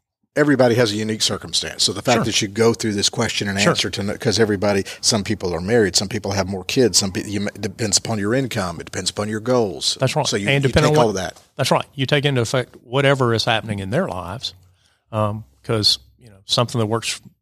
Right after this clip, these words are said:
Speaker 2: in, in your life may not be what's most important in mine. And so, and there's a changing,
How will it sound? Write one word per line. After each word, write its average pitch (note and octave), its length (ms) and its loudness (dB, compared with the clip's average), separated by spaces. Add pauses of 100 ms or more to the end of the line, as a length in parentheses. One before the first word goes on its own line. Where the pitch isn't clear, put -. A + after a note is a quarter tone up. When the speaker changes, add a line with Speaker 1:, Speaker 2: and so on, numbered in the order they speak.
(140)
Speaker 2:
in, G#2 220 -8
in A2 180 0
your B2+ 160 6
life G#2+ 240 4
may A#2 100 2
not A2+ 220 -2
be A2 100 2
what's G#2 360 0
most G#2+ 240 0
important G#2+ 300 -4
in A2+ 40 -2
mine. C3 220 -6 (260)
And G#2 180 -4
so, G#2 440 0
and A#2 160 2
there's A#2+ 160 2
a B2+ 40 0
changing, C#3+ 380 -2